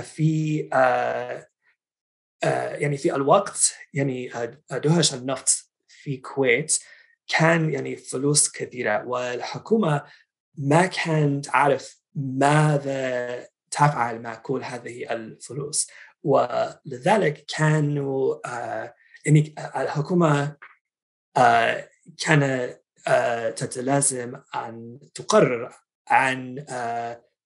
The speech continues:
يعني توزيع المؤرد و، آه، كيف، آه، تستخدم هذه القدرة. ويعني أظن أن هذا يعني نقطة،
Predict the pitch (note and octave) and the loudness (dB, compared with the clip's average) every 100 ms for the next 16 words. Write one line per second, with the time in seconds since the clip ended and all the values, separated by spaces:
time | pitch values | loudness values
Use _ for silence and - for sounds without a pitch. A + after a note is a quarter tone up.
0 | _ _ - B2+ A#2+ C3+ C3 C#3+ - A#2+ | _ _ -6 -6 -6 -4 2 2 0 -8
1 | A#2 A#2 _ - B2 D#3+ E3 D3+ C#3 - | -12 -14 _ -8 2 4 6 6 4 -4
2 | - _ _ A#2+ A#2+ A#2 A2+ A2+ A2+ - | -14 _ _ -8 -6 -4 -4 -6 -10 -14
3 | - _ _ - - - F3+ F3 - - | -20 _ _ -2 -2 2 2 2 -4 -16
4 | - _ _ _ _ - B2 A2+ A2+ - | -20 _ _ _ _ 0 4 4 0 -4
5 | C3+ - - - G3 - A2+ G#2 A#2+ - | -4 -4 -4 0 2 0 -6 -10 -12 -16
6 | _ _ - C#3 A#2+ A#2+ A#2+ A2+ A2 G#2+ | _ _ 0 2 2 -4 -12 -12 -12 -14
7 | - _ - - D#3 D#3+ D#3 - - - | -18 _ -14 -12 -10 -12 -12 -16 -20 -8
8 | - B2+ A#2 - C3 B2+ C3 E3+ E3+ C#3+ | 2 2 2 -2 -10 -8 0 2 2 0
9 | C#3 - - D3+ C#3+ C3 A#2+ B2 B2 A#2 | -4 -2 0 2 2 0 -4 -10 -12 -12
10 | A2+ A2+ - _ _ - C#3+ C#3+ - B2+ | -12 -14 -16 _ _ 2 4 4 2 2
11 | A#2+ A#2 A2+ | 4 2 -2